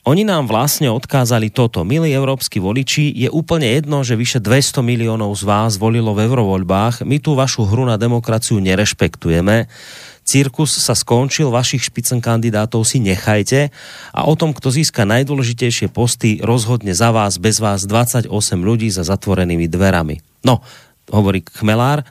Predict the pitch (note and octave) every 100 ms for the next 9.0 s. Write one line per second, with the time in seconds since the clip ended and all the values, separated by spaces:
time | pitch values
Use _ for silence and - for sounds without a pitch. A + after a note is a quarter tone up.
0 | - A#2+ - F2 A#2 - D3 - A2 G2+
1 | E2 F#2+ - B2 B2+ C3 A#2 - - -
2 | A2+ A#2 B2 A2 G#2 - D#2+ F#2 B2 C3
3 | A2+ G2+ F#2+ E2 - - A#2 B2 B2 G#2+
4 | G#2 A#2 B2+ A#2+ A2 A2 A2+ - G#2+ F2
5 | - - - C#3+ B2 A2+ A#2+ B2+ - -
6 | - - - G2 A#2+ G2+ A2+ B2+ A#2+ F#2
7 | D#2+ G2+ G2+ F2+ F2+ F2 - - E2 D#2+
8 | D#2+ C#2+ C#2+ C2+ - _ B2 C3 B2+